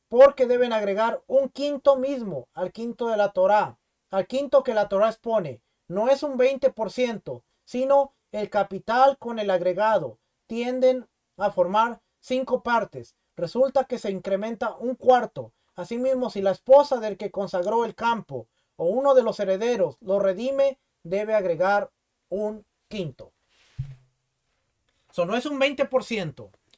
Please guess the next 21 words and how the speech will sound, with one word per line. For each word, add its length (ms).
So, 100
en 80
este 180
caso 280
dice 280
son, 340
ah, 260
debe 200
pagar 320
ocho, 460
pero 160
si 100
lo 140
quiere 260
redimir, 580
entonces 380
debe 180
agregar 340
una 180
quinta 360
parte, 480